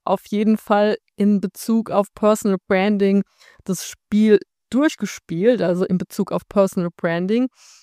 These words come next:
Er brennt auch für das Thema und er spricht auch darüber wie kaum ein anderer. Und ja, manche Ansichten können hier auch mal kontrovers sein. In seinem Fall unterstützt es tatsächlich auch noch die Marke,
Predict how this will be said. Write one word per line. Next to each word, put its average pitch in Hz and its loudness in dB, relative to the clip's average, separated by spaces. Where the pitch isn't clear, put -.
Er 214 0
brennt 233 0
auch 247 0
für - -10
das 220 -6
Thema 233 -2
und 226 0
er 202 2
spricht - -2
auch 196 -4
darüber 208 -2
wie 196 -8
kaum 240 2
ein 196 -8
anderer. 214 -2
Und 202 0
ja, 233 6
manche 226 -2
Ansichten 233 -2
können 247 2
hier 233 0
auch 185 -2
mal 208 0
kontrovers 202 -2
sein. 240 0
In 196 0
seinem 233 2
Fall 220 2
unterstützt - -4
es 202 -2
tatsächlich 208 -4
auch 190 0
noch 196 -2
die 196 -6
Marke, 208 -2